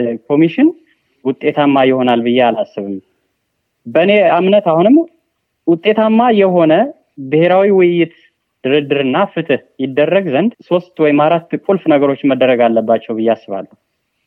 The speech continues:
አንደኛ፣ አዲስ የብሔራዊ ውይይት፣ ድርድርና ፍትህ ኮሚሽን መቋቋም አለበት። ይህ ሲቋቋም ግን እንዳሁኑ በፓርላማ ቀርቦ ሳይሆን ሁሉም የፖለቲካ ፓርቲዎች የተወከሉበት፣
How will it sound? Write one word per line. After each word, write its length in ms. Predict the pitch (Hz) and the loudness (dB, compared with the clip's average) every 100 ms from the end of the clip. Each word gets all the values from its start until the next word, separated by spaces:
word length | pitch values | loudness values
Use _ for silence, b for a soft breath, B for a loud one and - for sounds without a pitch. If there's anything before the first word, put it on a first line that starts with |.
| _ | _
አንደኛ፣ 300 | 139 175 226 170 - _ | 0 2 2 0 -4 _
አዲስ 360 | 151 180 226 - _ _ _ 135 | -4 0 0 0 _ _ _ -2
የብሔራዊ 800 | 151 180 196 170 170 175 180 208 240 220 _ _ 156 143 139 | 0 2 2 2 0 2 2 2 0 -4 _ _ -4 0 2
ውይይት፣ 440 | 139 151 170 202 - | 2 2 2 0 -2
ድርድርና 580 | 117 143 160 156 175 202 294 277 | 0 0 0 0 0 0 0 -2
ፍትህ 300 | - 160 151 | -6 -4 -4
ኮሚሽን 440 | 151 147 143 233 294 b b _ | 0 0 0 2 0 b b _
መቋቋም 440 | 131 127 123 123 117 | -6 0 0 0 0
አለበት። 380 | 107 101 98 95 b - | -2 -4 -6 -10 b 0
ይህ 140 | 185 233 | 2 2
ሲቋቋም 520 | 240 226 214 208 196 | 0 0 0 0 0
ግን 160 | 170 254 294 156 | 2 2 0 0
እንዳሁኑ 400 | 156 165 175 202 | 2 2 2 2
በፓርላማ 540 | 170 170 175 175 180 185 | 0 0 0 0 0 0
ቀርቦ 240 | 170 160 160 | 0 0 0
ሳይሆን 320 | 156 127 147 277 - _ - | 0 0 2 0 -2 _ -2
ሁሉም 260 | 208 285 | 2 4
የፖለቲካ 460 | 220 202 196 185 196 185 | 2 2 0 0 -2 0
ፓርቲዎች 480 | 185 170 202 240 - - _ _ _ - | -2 -2 0 -2 -4 -20 _ _ _ -12
የተወከሉበት፣ 640 | 135 156 147 135 117 107 | -4 -2 0 -4 -2 -6